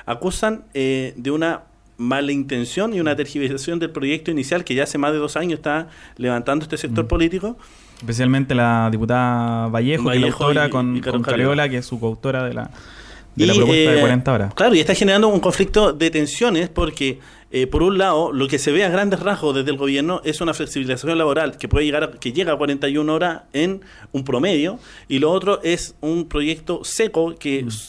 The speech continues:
Speaker 1: que, eh, no transa en cuarenta horas semanales. Eh, bueno.
Speaker 2: No, y además, eh, son cuarenta y cuatro horas de aquí al próximo año, eh, después el dos mil veintidós se baja a cuarenta y tres.
Speaker 1: Sí, eso,
Speaker 2: Y
Speaker 1: eso, eso es la,
Speaker 2: pero,
Speaker 1: la propuesta
Speaker 2: pero
Speaker 1: del
Speaker 2: ojo,
Speaker 1: gobierno.
Speaker 2: pero ojo, las pymes desde el próximo año ya tendrían que cambiar a las cuarenta y una horas con flexibilidad.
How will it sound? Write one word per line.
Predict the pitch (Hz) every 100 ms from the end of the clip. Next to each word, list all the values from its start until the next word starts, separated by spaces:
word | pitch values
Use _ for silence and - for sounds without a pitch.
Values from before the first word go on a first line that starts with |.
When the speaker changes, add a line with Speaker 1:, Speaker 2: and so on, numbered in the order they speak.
| - -
Speaker 1:
que, | 135 131 123 98
eh, | 117 117 113 110 104 -
no | 120 143
transa | 147 196 196 196
en | 143
cuarenta | 139 151 175 165
horas | 180 180 -
semanales. | - 208 196 147 87 - - - - - - -
Eh, | - 113 110 110 76 -
bueno. | 110 170
Speaker 2:
No, | 151
y | 127
además, | 123 135 151 131
eh, | 127
son | - 135 127 - _ -
cuarenta | 123 120 123
y |
cuatro | 131 143 143
horas | 147 139
de | 123
aquí | 110
al | 127
próximo | 127 - 143 156
año, | 160 151 156 156 156 -
eh, | 113 113 113
después | 113 127 131
el | 120
dos |
mil | 120 131
veintidós | 127 127 123 127 139
se | 127
baja | 131 123
a |
cuarenta | 120 123 123
y |
tres. | 127 165 165 165
Speaker 1:
Sí, | 127
eso, | 120
Speaker 2:
Y | 156
Speaker 1:
eso, | 143 170
eso |
es | 160
la, | 160
Speaker 2:
pero, | 143 143
Speaker 1:
la |
propuesta | 143 156 160
Speaker 2:
pero | 180
Speaker 1:
del |
Speaker 2:
ojo, | 143
Speaker 1:
gobierno. | 135 -
Speaker 2:
pero | 131 147
ojo, | 113 -
las | -
pymes | - 175 170 196
desde | 139
el | 123
próximo | - 156 175 165
año | 170
ya | 156 147
tendrían | 143 151 175
que | 165
cambiar | 135 131 143 -
a | - 127
las | 127 127 127
cuarenta | - 127 127 127
y | 123
una | 131
horas | 131 135
con | - 123 120
flexibilidad. | 127 120 131 139 156